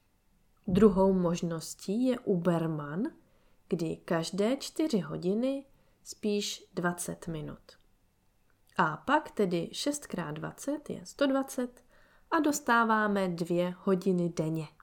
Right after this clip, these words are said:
Třetí možností je every man, kdy v noci spíme jeden a půl hodiny nebo až tři hodiny.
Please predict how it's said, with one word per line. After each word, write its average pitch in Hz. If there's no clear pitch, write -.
Třetí 185
možností 180
je 220
every 170
man, 160
kdy 180
v 190
noci 190
spíme 165
jeden 202
a 156
půl 180
hodiny 175
nebo 180
až -
tři 185
hodiny. 160